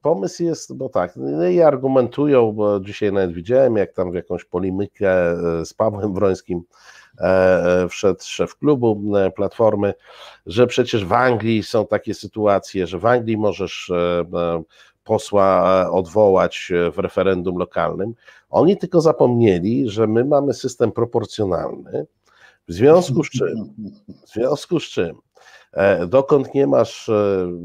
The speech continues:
okręgów jednomandatowych, które ja osobiście uważam za najgorszy pomysł, jaki mógłby tutaj się, m, e, mógłby się tutaj zagnieździć,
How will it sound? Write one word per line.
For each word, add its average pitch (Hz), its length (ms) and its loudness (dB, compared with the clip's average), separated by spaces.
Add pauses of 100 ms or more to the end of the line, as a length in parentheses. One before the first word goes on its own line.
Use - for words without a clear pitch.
(220)
okręgów 113 500 -2
jednomandatowych, 110 840 0
które 90 240 -4
ja 95 200 -2
osobiście 95 500 -4
uważam 87 460 0
za 85 320 -2
najgorszy 90 540 -2
pomysł, 73 400 -12
jaki 76 240 -18
mógłby 76 460 -16
tutaj 76 380 -10
się, 78 320 -12 (600)
m, 92 260 -2
e, 92 460 2
mógłby 90 300 -4
się 92 140 -2
tutaj 92 280 -4
zagnieździć, 92 720 -4